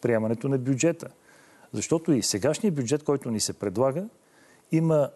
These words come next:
много хвалебствия за това, че ще има голяма разходна част, която ще бъде за инвестиции.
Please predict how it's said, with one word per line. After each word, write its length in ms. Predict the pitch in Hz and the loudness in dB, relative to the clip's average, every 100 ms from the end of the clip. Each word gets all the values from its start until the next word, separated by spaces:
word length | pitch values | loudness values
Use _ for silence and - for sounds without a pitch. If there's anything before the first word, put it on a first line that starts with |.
| - | -2
много 320 | 139 165 151 | 0 0 -2
хвалебствия 680 | - 131 123 156 - 120 143 | -2 2 2 0 -2 -2 0
за 120 | 131 | -2
това, 200 | 113 143 | -2 -2
че 120 | 147 | -2
ще 160 | - 156 | -4 -2
има 240 | 143 139 - | 0 0 -2
голяма 560 | 127 104 123 143 147 135 - | -8 -2 0 2 2 0 0
разходна 520 | 117 135 - 107 101 | 0 -2 -4 -6 -4
част, 480 | - 123 - - - - | 0 0 -2 -14 -20 -8
която 280 | 120 127 117 | 0 0 0
ще 140 | - 101 | -6 -2
бъде 240 | 131 127 | 0 0
за 140 | 104 | -2
инвестиции. 600 | 107 101 101 - 104 - | -4 -4 -4 -4 -4 -6